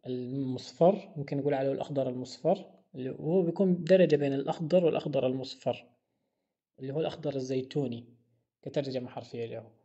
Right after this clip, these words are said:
كذلك عندي الإمرالد جرين الأخضر الزمردي، الأخضر اللي بيكون،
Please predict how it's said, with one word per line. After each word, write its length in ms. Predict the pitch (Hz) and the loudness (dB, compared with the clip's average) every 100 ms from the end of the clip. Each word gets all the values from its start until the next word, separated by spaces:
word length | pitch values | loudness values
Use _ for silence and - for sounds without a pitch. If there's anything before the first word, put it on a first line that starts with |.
| _ _ _ | _ _ _
كذلك 380 | - 151 175 165 | -2 2 2 2
عندي 240 | 156 156 170 | -2 -2 0
الإمرالد 840 | 170 - - 190 180 165 151 139 | -2 -4 -6 0 2 6 4 4
جرين 340 | 151 185 247 196 | 0 2 2 -2
الأخضر 640 | 151 - - 156 147 139 | -6 -8 -6 -4 -2 0
الزمردي، 580 | 131 139 143 165 165 151 | 0 0 0 0 0 -2
الأخضر 360 | - 151 143 | -4 -4 -2
اللي 120 | 139 | -2
بيكون، 480 | 135 127 151 160 160 | -2 -6 -2 -2 -4